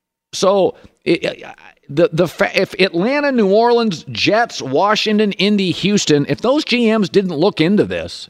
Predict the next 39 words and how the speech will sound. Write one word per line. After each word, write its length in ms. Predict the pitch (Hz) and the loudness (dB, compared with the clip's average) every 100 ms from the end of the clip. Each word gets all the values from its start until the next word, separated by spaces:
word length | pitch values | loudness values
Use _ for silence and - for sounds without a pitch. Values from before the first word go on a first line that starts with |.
| - | -2
and 120 | 170 | 0
I 80 | 240 | 2
don't 160 | 262 | 2
know 80 | 208 | 2
if 100 | 202 | 2
this 140 | 190 - | 0 0
story 240 | 190 170 | 2 0
is 60 | - | 2
true, 160 | 143 | 2
I 80 | 147 | 2
made 200 | 165 135 | 2 0
one 460 | 127 160 220 214 147 _ _ _ - | 0 2 2 0 -4 _ _ _ -2
text, 480 | 190 165 - - - _ - | 0 0 -4 -12 -14 _ -4
and 140 | 123 | 0
my 160 | 143 165 | 0 2
guy 180 | 156 147 | 2 4
hadn't 280 | 143 131 | 2 2
heard 180 | 123 127 | 0 0
about 220 | 107 117 | 0 0
it 100 | 113 | 0
in 120 | - 120 | 0 0
the 120 | 107 | 0
league. 200 | 98 76 | -4 -2
That 100 | 156 | 0
does 180 | 185 151 | 2 2
not 400 | 175 190 202 165 | 2 2 0 0
mean, 500 | 175 143 110 123 120 - - _ _ | 2 2 0 -2 -6 -16 -20 _ _
you 100 | 156 | 0
know, 60 | 120 | 2
he, 160 | 131 - - - | 0 -2 -8 -4
the, 80 | 156 | -4
the 260 | - 156 | 0 -2
guy 320 | 170 220 220 | 2 4 4
I 80 | 202 | 2
text 520 | - 185 185 - - - _ _ _ _ _ | 2 0 0 -2 -12 -18 _ _ _ _ _
has 180 | 143 165 | 0 2
a 20 | |
good 180 | 151 135 | 2 2
quarterback. 460 | 143 123 90 80 | 2 0 -4 -10